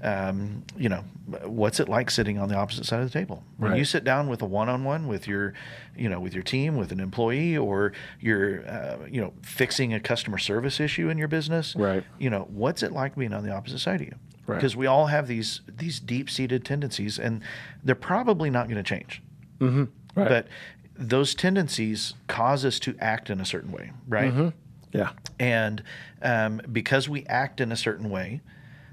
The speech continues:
Speaker 1: that action has a consequence.
Speaker 2: Mm-hmm.
Speaker 1: Sometimes good, sometimes bad.
Speaker 2: Right.
Speaker 1: Right? Good consequences are fine.
Speaker 2: Right.
Speaker 1: <laughs> Um,
Speaker 2: We don't,
Speaker 1: and
Speaker 2: we don't really talk about it when it's a good consequence, but
Speaker 1: Right.
Speaker 2: this
Speaker 1: We've
Speaker 2: is so true. Like, it's
Speaker 1: Yeah.
Speaker 2: either, it's either positive or it's negative. It's
Speaker 1: Yeah.
Speaker 2: one of the two.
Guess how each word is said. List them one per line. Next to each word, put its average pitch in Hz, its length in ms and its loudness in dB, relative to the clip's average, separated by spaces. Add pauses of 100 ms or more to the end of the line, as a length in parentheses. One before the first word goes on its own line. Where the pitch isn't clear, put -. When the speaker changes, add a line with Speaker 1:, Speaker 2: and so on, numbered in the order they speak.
Speaker 1:
that 120 260 2
action 127 460 0
has 104 280 0
a 113 60 2
consequence. - 840 -4 (100)
Speaker 2:
Mm-hmm. 127 340 2 (120)
Speaker 1:
Sometimes 107 480 0
good, 123 220 0
sometimes 139 400 0
bad. - 360 2
Speaker 2:
Right. - 320 2
Speaker 1:
Right? 120 280 0 (160)
Good 110 180 4
consequences 135 640 0
are 131 100 0
fine. 113 300 -2 (220)
Speaker 2:
Right. 107 200 4
Speaker 1:
<laughs> - 540 -8
Um, 117 380 4 (240)
Speaker 2:
We 131 100 10
don't, 135 120 6
Speaker 1:
and 135 80 -2
Speaker 2:
we 135 100 8
don't 135 160 6
really 117 160 6
talk 110 200 4
about 101 180 2
it 92 60 0
when 98 120 0
it's 90 120 -4
a 98 60 -2
good 95 160 0
consequence, - 580 -6
but 120 140 6
Speaker 1:
Right. 123 260 4
Speaker 2:
this 127 200 4
Speaker 1:
We've 113 100 0
Speaker 2:
is - 0 -
so 120 200 6
true. 110 300 2
Like, 95 220 0
it's 143 160 6
Speaker 1:
Yeah. 120 60 6
Speaker 2:
either, 104 240 2 (120)
it's - 180 2
either 113 180 6 (200)
positive 110 360 4
or 135 40 4
it's - 120 2
negative. 123 480 4
It's 190 100 2
Speaker 1:
Yeah. 175 120 4 (420)
Speaker 2:
one 120 180 4
of 120 80 2
the 120 80 2
two. - 140 2